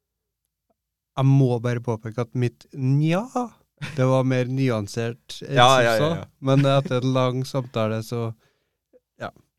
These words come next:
Speaker 1: At, eh, den overgikk ikke forventningene, ja.
Speaker 2: Nei.
Speaker 1: Mm.
Speaker 2: For min del så overgikk den forventningene totalt.
Speaker 1: Ja, for du hadde jo ikke, du hadde jo nja-forventning, du.
Speaker 2: Ja, og så, og så tror jeg jeg bare har en veldig sånn forkjærlighet for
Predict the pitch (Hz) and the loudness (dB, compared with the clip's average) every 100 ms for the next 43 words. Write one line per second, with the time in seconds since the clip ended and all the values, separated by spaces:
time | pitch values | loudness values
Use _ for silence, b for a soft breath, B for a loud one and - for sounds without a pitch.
0 | _ _ _ _ _ _ - 127 - 123 | _ _ _ _ _ _ -12 -12 -6 -4
1 | 120 117 117 113 120 117 117 117 _ _ | -4 -4 -6 -6 -6 -6 -10 -14 _ _
2 | _ _ _ _ _ _ _ _ _ _ | _ _ _ _ _ _ _ _ _ _
3 | _ _ _ - 127 107 104 92 - 104 | _ _ _ -6 -4 -4 -8 -12 -18 -20
4 | _ _ - 113 101 107 104 117 123 _ | _ _ -12 -12 -12 -14 -16 -16 -18 _
5 | _ - 123 143 _ _ _ 107 90 _ | _ -12 -12 -12 _ _ _ -20 -20 _
6 | 127 151 151 170 104 - 71 107 107 107 | -8 -6 -4 -6 -8 -8 -8 -8 -8 -10
7 | 110 120 110 107 107 107 104 101 - _ | -14 -20 _ -20 -18 -16 -12 -12 -12 _
8 | _ _ - 170 156 120 95 175 190 185 | _ _ -12 -10 -4 -2 -2 -4 -2 0
9 | 185 117 120 127 _ - 151 143 135 151 | 0 0 -4 -6 _ -6 -2 0 0 -2
10 | 220 277 262 208 - 156 147 139 170 208 | -2 -4 -6 -12 -8 -2 -2 -2 -6 -6
11 | 151 _ - 156 - 160 - 147 185 165 | -8 _ -6 -4 -2 -4 -4 -6 -8 -10
12 | - 233 151 120 110 123 139 160 139 113 | -8 -6 -2 -2 0 -2 -2 -4 -6 -6
13 | 123 143 - 139 - 123 123 123 110 - | -8 -10 -10 -12 -8 -8 -6 -8 -10 -6
14 | 131 | -6